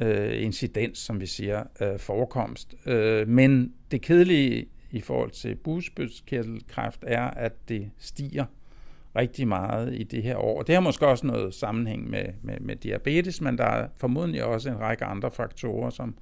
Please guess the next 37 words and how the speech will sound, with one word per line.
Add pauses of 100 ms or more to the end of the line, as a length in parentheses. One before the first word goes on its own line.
(400)
som
får,
får
incidensen
til
at,
at
gå
op. (300)
Og
så
prøver
vi
simpelthen
at
træne
en, (760)
en,
øh,
et
neuralt
netværk (180)
til
at, (320)
at
kende
forskel (400)
på
dem,
som
ender
med
at
få
en, (180)
en,
øh,